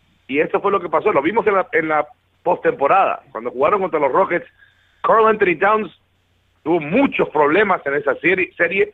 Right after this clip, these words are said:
no fue nada cerca del, de la estrella que es durante la temporada regular, y, y claro, uno no sabe si eso es esfuerzo, o si,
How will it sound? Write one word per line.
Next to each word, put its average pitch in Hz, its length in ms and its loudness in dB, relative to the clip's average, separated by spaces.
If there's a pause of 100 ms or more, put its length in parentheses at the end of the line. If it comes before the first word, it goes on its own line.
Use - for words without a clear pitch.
(340)
no 147 220 0
fue 175 460 2
nada 175 480 -2
cerca 202 340 -4
del, 135 320 -12 (460)
de 143 80 -6
la 139 60 -4
estrella 175 500 -2
que 151 260 -2
es 170 100 -12
durante 147 380 -8
la 135 100 -6
temporada 143 400 -2
regular, 139 460 -4 (520)
y, 147 380 -10
y 113 60 -18
claro, 185 240 0
uno 208 160 2
no 220 140 0
sabe 202 240 2
si 180 100 -2
eso 185 180 -2
es 160 80 -4
esfuerzo, 208 640 0 (260)
o 165 160 2
si, 156 260 -4